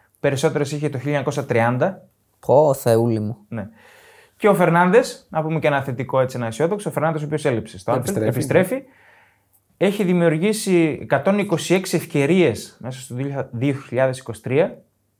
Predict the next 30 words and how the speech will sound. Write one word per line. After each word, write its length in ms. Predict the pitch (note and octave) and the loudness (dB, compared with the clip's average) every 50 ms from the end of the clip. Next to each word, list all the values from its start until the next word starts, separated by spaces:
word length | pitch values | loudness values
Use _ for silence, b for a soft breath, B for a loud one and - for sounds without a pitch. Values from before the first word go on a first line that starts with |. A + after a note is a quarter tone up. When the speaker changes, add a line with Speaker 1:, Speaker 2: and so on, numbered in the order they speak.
| _ _ | _ _
Speaker 1:
τις 220 | - C#3+ C3 - | -12 -12 -12 -4
περισσότερες 560 | - D#3 C3+ C3 - F#3 G3 F#3+ G3 E3+ D#3 C3 | -4 -4 -2 0 -2 -2 -2 0 0 0 0 0
για 100 | C3 B2 | -2 -2
το 80 | B2+ | -4
σύλλογο 560 | B2 - - E3+ F3+ G#3 G#3+ A#3 A#3 G#3+ - - | -6 -6 -4 -2 -2 0 0 0 0 -2 -2 0
ever, 260 | - F3 D3 G#2+ G2 - - - _ _ _ | 0 0 0 0 -2 -4 -6 -14 _ _ _
από 160 | - B2 - | -4 -4 -2
το 80 | - B2 | -2 -2
δύο 100 | C3+ E3 | -2 -2
χιλιάδες 280 | D#3+ D3+ E3 E3+ E3 E3 | 0 0 -2 -2 -2 -4
τέσσερα. 380 | - C#3 - - - - - _ _ _ _ _ _ _ _ _ _ _ _ _ _ _ _ _ _ _ _ | -6 -6 -6 -8 -12 -14 -16 _ _ _ _ _ _ _ _ _ _ _ _ _ _ _ _ _ _ _ _
Speaker 3:
Αυτό 180 | - - - F#3 | -18 -10 -8 -6
είναι 100 | F#3 F#3+ | -6 -2
καλό 240 | F#3+ D3+ D#3+ F3+ | -2 -2 -2 -2
και 120 | F3 F3+ E3+ | -4 -6 -8
κακό. 340 | - G2 F2+ - - - _ _ _ _ _ _ _ _ _ _ _ _ _ _ _ _ | -10 -10 -14 -16 -18 -18 _ _ _ _ _ _ _ _ _ _ _ _ _ _ _ _
Speaker 1:
Ναι. 200 | - C#3+ A#2 - - | -10 -10 -10 -10 -8
Speaker 3:
Δηλαδή, 220 | - C#3 C3+ C#3+ | -4 0 4 4
Speaker 2:
Σωστό. 140 | E3 E3 F3+ | 6 6 6
Speaker 3:
όπως 100 | F#3+ D#3 | 6 4
το 80 | E3+ D3 | 4 4
δεις, 400 | C3+ D#3 D3 B2 - - - - - | 4 4 2 2 0 -4 -10 -16 -10
Speaker 2:
Σωστό. 300 | - - C#3 D3+ D3+ G#3+ | -4 -2 -2 2 2 4
Speaker 3:
όπως 80 | F#3+ C3 | 4 4
το 80 | C#3+ | 2
δεις 240 | C3 C#3 B2+ G#2+ - | 0 -2 -4 -4 -6
είναι. 100 | G#2+ G2+ G2 | -10 -8 -2
Speaker 2:
Ναι. 200 | A2+ C#3 D3 C#3 C#3 - - _ _ _ _ _ _ _ _ _ _ _ _ _ _ b b b b b b b b b b b b b b b b b b b b | 0 0 0 0 -2 -6 -14 _ _ _ _ _ _ _ _ _ _ _ _ _ _ b b b b b b b b b b b b b b b b b b b b
Speaker 1:
Ε, 360 | - F3+ F#3 F#3 F3+ F3+ F3+ F#3 G3+ | 0 2 4 4 6 6 6 6 6
Luton 360 | A3+ - A3 F#3+ F#3 F3 | 6 4 4 4 4 4